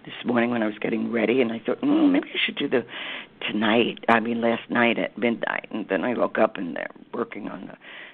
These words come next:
something downstairs, so there was all this noise, and then I noticed these lemons that I bought, like, on Friday are all green.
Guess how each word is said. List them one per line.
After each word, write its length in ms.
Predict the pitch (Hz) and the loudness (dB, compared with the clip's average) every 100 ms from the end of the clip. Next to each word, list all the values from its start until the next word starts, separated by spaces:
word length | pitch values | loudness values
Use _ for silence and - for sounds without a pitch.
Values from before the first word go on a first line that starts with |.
| - - | -14 -10
something 340 | 101 - 110 | -8 -6 -6
downstairs, 720 | - - 101 - - 160 147 147 | -6 -8 -8 -2 4 6 6 2
so 60 | |
there 100 | - | -10
was 160 | - - | -12 -12
all 100 | - | -14
this 160 | - - | -14 -14
noise, 460 | - - 180 165 127 | -6 0 2 2 0
and 160 | 120 107 | -4 -4
then 100 | 104 | -6
I 80 | |
noticed 380 | 95 120 113 110 - | -8 -8 -10 -12 -8
these 160 | 104 - - - - - | -8 -8 -14 -18 -18 -6
lemons 920 | 131 190 185 156 139 151 180 190 185 | 4 6 6 6 4 2 0 -2 -2
that 240 | 143 135 127 | 0 2 4
I 80 | 123 | 2
bought, 380 | - 120 120 | 2 2 2
like, 200 | 107 110 90 | 0 -4 -4
on 180 | 104 - | -6 -6
Friday 600 | - 123 123 104 67 65 82 | 2 6 6 6 4 2 0
are 180 | 80 | -2
all 220 | - 85 65 | -2 -2 -2
green. 720 | - 117 117 98 98 101 | -4 -6 -4 -2 -2 -4